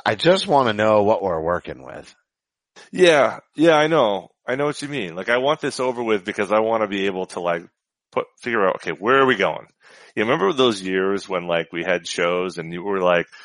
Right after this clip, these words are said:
Speaker 2: "Well, you know, I, I just <laughs> want an answer. Pick a direction. Who am I gonna root for? You know, what's going on here?" And this has been the worst of that. You know, it's just been
Speaker 1: Uh,
Speaker 2: bloody
Speaker 1: it's
Speaker 2: and gory
Speaker 1: unprecedented.
Speaker 2: and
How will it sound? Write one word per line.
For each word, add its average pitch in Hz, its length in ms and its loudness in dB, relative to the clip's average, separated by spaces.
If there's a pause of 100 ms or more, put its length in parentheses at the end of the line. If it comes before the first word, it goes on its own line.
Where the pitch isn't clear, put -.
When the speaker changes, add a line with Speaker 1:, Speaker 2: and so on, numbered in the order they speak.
(280)
Speaker 2:
"Well, 127 720 4
you 113 180 -4
know, 101 440 0
I, 98 240 -2
I - 20 -8
just 147 260 -4
<laughs> - 200 -14
want 123 200 -10
an 127 160 -12
answer. - 400 -4 (480)
Pick - 220 -4
a 208 60 -8
direction. 110 800 0 (240)
Who 190 160 0
am 208 240 2
I 143 120 4
gonna 135 220 4
root 127 260 2
for? 95 380 0
You 92 100 0
know, 98 100 2
what's 101 280 0
going - 300 0
on 143 260 4
here?" 101 240 0 (420)
And 113 160 -8
this 165 200 2
has 139 140 -4
been 123 160 0
the 104 80 0
worst 98 420 -4
of 80 140 -10
that. - 240 -12 (540)
You 101 100 -2
know, 95 200 2
it's 101 200 -6
just - 240 -8
been 95 360 0 (220)
Speaker 1:
Uh, 104 140 2
Speaker 2:
bloody 135 360 4
Speaker 1:
it's - 120 -6
Speaker 2:
and 101 180 -10
gory 131 180 4 (240)
Speaker 1:
unprecedented. 101 420 -2
Speaker 2:
and 90 240 -14